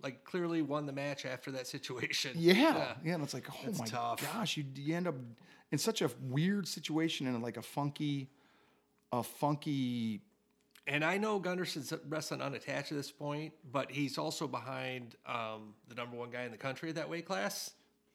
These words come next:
Speaker 2: Oh, yeah.
Speaker 1: Gunderson's a handful.
Speaker 2: Yeah, I mean, he
Speaker 1: Like,
Speaker 2: looked
Speaker 1: that would have been a really nice win for Q, even though it would have been, um, you know, against unattached guy. Gunderson's tough.
Speaker 2: Yeah, that, is he a Wisconsin dude?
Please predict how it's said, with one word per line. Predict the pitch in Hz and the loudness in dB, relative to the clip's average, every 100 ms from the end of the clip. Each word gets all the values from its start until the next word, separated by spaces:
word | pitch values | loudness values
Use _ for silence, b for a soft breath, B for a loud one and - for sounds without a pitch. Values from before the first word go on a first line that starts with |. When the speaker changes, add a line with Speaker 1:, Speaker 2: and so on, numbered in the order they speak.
| _ | _
Speaker 2:
Oh, | 135 127 | 2 6
yeah. | |
Speaker 1:
Gunderson's | 165 202 196 160 | 6 6 2 0
a | 131 | 0
handful. | 131 123 - 98 | 0 0 -4 -8
Speaker 2:
Yeah, | 113 120 | 2 4
I | 107 | 4
mean, | 101 | 4
he | 117 | 4
Speaker 1:
Like, | 165 | 4
Speaker 2:
looked | 147 | 6
Speaker 1:
that | 196 | 8
would | 214 | 8
have | 196 | 6
been | 180 | 4
a | |
really | 147 160 160 | 2 4 4
nice | 143 135 | 2 0
win | 156 135 | -4 -4
for | - | -6
Q, | 117 135 113 110 | -10 -6 -4 -4
even | 120 127 | -4 -2
though | 127 123 | 0 0
it | 123 | -2
would | 120 | -6
have | |
been, | 113 117 113 113 104 - - | -2 -2 -2 -6 -14 -20 -12
um, | 123 113 107 107 110 - | -8 -6 -8 -12 -18 -14
you | 123 | -8
know, | 113 110 107 | -8 -8 -12
against | 117 123 117 | -10 -10 -10
unattached | - 120 107 120 117 - | -10 -12 -6 -6 -6 -6
guy. | 123 120 131 - b b | -4 -4 -6 -10 b b
Gunderson's | - 139 147 143 - | -2 -2 -2 -4 -6
tough. | - 98 80 - - _ - | -6 -8 -10 -20 -20 _ -6
Speaker 2:
Yeah, | 95 | 0
that, | 95 98 95 _ b b b b - | 2 0 -4 _ b b b b -6
is | 123 - | -2 0
he | 226 285 | 0 -2
a | |
Wisconsin | - 123 - - 95 160 | -2 -4 -4 -6 -6 -4
dude? | 175 | -4